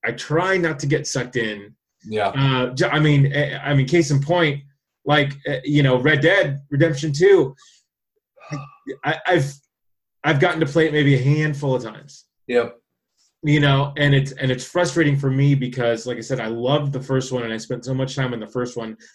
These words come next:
Speaker 1: I just don't have the time right now to get in. And that's, uh, you know, that's a, 'cause it's, like I said, and what I've played, I love. I love it so far,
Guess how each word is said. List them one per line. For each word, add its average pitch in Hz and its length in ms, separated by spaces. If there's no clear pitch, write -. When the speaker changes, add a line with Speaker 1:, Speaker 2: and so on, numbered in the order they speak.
Speaker 1:
I 135 40
just 120 200
don't 120 180
have 113 160
the 110 80
time 110 320
right 107 160
now 113 120
to 104 100
get 107 160
in. 104 240
And 98 120
that's, 117 400
uh, 139 60
you 135 220
know, 110 360
that's 135 180
a, 131 180
'cause - 320
it's, - 380
like 135 120
I 135 40
said, 143 320
and 131 140
what 147 140
I've 135 160
played, 143 540
I 127 100
love. 131 460
I 139 80
love 170 260
it 147 100
so 131 160
far, 107 380